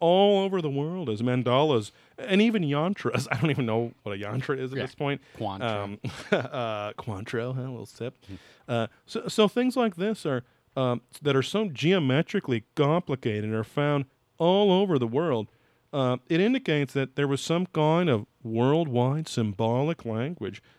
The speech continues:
Speaker 1: brought here by some higher intelligence, possibly extraterrestrials. I'm like, that is, that's one of the biggest leaps on this show ever. It's like, because <laughs> quote unquote primitive people drew shapes. <laughs>
Speaker 2: Throwing shapes.
Speaker 1: Like,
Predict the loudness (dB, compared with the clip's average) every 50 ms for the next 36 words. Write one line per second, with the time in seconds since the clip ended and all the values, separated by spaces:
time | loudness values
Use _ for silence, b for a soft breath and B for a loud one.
0 | b b _ -2 4 6 6 6 6 4 2 0 2 2 2 0 0 -2 -2 -2
1 | 0 0 0 0 -2 0 0 2 2 2 0 -2 -2 -2 -4 -2 -4 -6 -8 -10
2 | -14 -16 _ _ _ _ _ _ _ _ 4 6 6 6 4 -2 -4 -6 -6 -6
3 | -6 -8 -8 -8 -10 -12 -12 -14 -14 -16 -20 -20 _ _ -8 -6 -6 -6 -8 -12
4 | _ b b b b b b b b b _ _ 0 2 4 4 2 2 -2 -8
5 | -14 -12 0 4 4 4 4 2 0 0 0 0 0 0 0 0 0 0 0 0
6 | -2 -6 -6 -6 -6 -6 -6 -6 -6 -6 -6 -6 -10 -10 -6 -4 -4 -4 -4 -6
7 | -8 -8 -8 -8 -8 -10 -12 -14 -10 -6 -4 -4 -4 -6 b b b b b b
8 | _ _ -4 -4 -4 0 2 6 6 6 6 4 2 -4 B B B B B B
9 | B B B B _ 2 4 4 4 4 2 2 0 0 0 -2 -2 0 0 -2
10 | -2 -2 -6 -6 0 2 4 6 6 4 2 -2 -4 0 2 2 2 2 0 -2
11 | -2 0 0 0 0 0 -4 -8 -12 -14 -12 -12 -12 -14 -14 -16 -18 -18 -20 -20
12 | -20 -20 -20 _ _ _ _ -2 0 0 0 0 -4 -8 -8 -6 -4 -4 -2 -4
13 | -4 -8 -12 -2 2 2 2 2 0